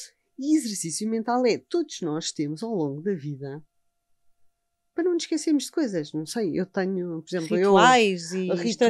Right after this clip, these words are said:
Speaker 2: estratégias.
Speaker 1: eu às vezes sei que tenho que fazer várias coisas, quando, quantas coisas tenho que fazer, que é
Speaker 2: Uhum.
Speaker 1: para depois, eh, várias vezes repetir uma, assim,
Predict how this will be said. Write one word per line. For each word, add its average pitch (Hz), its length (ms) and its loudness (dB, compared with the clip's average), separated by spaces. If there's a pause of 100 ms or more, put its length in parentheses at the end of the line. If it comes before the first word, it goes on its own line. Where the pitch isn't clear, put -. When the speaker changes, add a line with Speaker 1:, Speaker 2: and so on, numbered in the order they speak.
(500)
Speaker 2:
estratégias. 180 400 0
Speaker 1:
eu 240 240 2
às 233 180 0
vezes 254 300 -2
sei 269 180 4
que 262 80 -12
tenho 254 140 2
que 254 60 -6
fazer 240 180 2
várias 233 320 0
coisas, 254 280 -2
quando, 240 280 -2
quantas 262 380 -2
coisas 254 320 -2
tenho 254 180 2
que - 80 -8
fazer, 180 440 0 (320)
que 202 120 6
é - 20 6
Speaker 2:
Uhum. 240 60 0
Speaker 1:
para 277 180 6
depois, 208 580 2
eh, 175 300 -2
várias 240 380 2
vezes 262 220 -4
repetir 196 360 -4
uma, 175 300 -2
assim, 180 280 -8